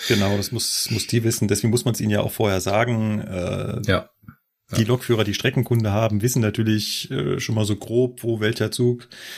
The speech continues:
Speaker 1: mit fünfzig Prozent nur noch langfahren darf, beziehungsweise die, die, die Achillesfersen, die kennt man dann schon. Äh, der vierhunderteins darf zum Beispiel nicht über die Geislinger Steige mit fünfzig Prozent, das weiß man.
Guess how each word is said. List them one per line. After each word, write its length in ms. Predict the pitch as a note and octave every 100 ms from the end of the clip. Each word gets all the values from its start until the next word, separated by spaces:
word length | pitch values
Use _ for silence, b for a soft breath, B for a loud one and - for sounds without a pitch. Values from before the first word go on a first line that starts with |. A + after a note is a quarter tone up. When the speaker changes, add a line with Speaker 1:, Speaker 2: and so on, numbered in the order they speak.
| B B _
Speaker 1:
mit 140 | A#2
fünfzig 280 | - B2+ A2
Prozent 300 | A#2+ - A#2
nur 100 | G#2+
noch 100 | F#2+
langfahren 440 | F2+ B2 B2 A2+ G2+
darf, 220 | G2+ G#2+
beziehungsweise 380 | - G#2 G2+ F#2+
die, 200 | G2 F#2
die, 220 | - G#2
die 320 | G#2 G#2 G2+
Achillesfersen, 680 | - C3 C#3+ - A2 A#2 A2+
die 100 | G#2
kennt 220 | - A#2+
man 100 | A#2
dann 180 | G#2+ G#2+
schon. 460 | G#2+ A2 G#2+ G#2+ G#2
Äh, 360 | G#2 G2+ G#2+ G#2+ - _ _ _ _
der 100 | G2
vierhunderteins 640 | - A2+ G#2 G#2 A2+ B2
darf 180 | - G#2+
zum 120 | -
Beispiel 240 | G#2 - A2
nicht 180 | A#2 -
über 160 | A2+
die 100 | G#2
Geislinger 420 | - G2 - A#2+
Steige 340 | A#2 G2 G#2+ A#2
mit 140 | G#2+
fünfzig 280 | - A2 G#2+
Prozent, 420 | - - A2 A2 G#2
das 120 | -
weiß 280 | G2 A#2+ A2+
man. 440 | G#2+ G#2 G#2 G#2